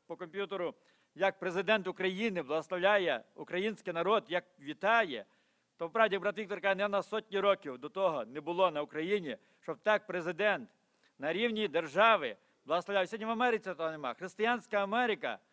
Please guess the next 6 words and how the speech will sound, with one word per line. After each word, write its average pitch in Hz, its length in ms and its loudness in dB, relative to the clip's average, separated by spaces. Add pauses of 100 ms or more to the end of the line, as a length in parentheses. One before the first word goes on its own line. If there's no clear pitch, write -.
(220)
але 190 240 2
ці 226 200 -8
чомусь 214 400 -4
президенти 185 600 -4
бояться 190 580 2
сьогодні 165 360 -6